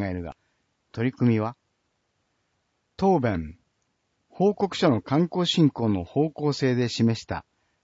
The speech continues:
農とのつながり、計画の重点事業で示した体験型農園の推進及び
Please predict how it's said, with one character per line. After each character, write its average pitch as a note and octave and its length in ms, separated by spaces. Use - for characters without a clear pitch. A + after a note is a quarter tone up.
農 F3 220
と B2+ 160
の G2 100
つ - 200
な G#2+ 100
が G2 100
り、 F2+ 160
計 D#3+ 200
画 D#3 240
の C#3 240
重 A#2+ 260
点 F3 260
事 D#3 160
業 A#2 200
で G2 80
示 A2 300
し - 40
た F2 220
体 D3+ 220
験 F3+ 220
型 E3+ 240
農 D#3 260
園 G2+ 180
の F2 100
推 B2+ 280
進 A#2+ 320
及 D3+ 240
び G2 200